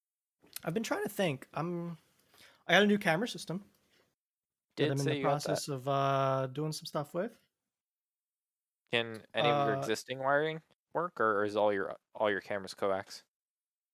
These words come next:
Speaker 1: Mm, they were all, like, analog. It wasn't coax, but it was just, like, analog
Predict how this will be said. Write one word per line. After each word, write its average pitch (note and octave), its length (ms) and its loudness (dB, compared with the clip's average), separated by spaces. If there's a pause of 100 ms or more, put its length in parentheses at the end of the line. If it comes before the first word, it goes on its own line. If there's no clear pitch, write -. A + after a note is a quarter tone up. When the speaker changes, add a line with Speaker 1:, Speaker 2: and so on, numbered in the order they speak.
(280)
Speaker 1:
Mm, D3+ 340 -4
they D#3 160 2
were E3+ 180 4
all, C#3 420 4
like, A#2+ 320 -4 (100)
analog. C#3 600 -10 (640)
It E3 80 -8
wasn't D#3 300 0
coax, C3 560 -6
but - 180 -14
it - 1000 -20
was D3+ 100 -14
just, D3+ 160 -12
like, D#3 200 -14
analog D#3 500 -8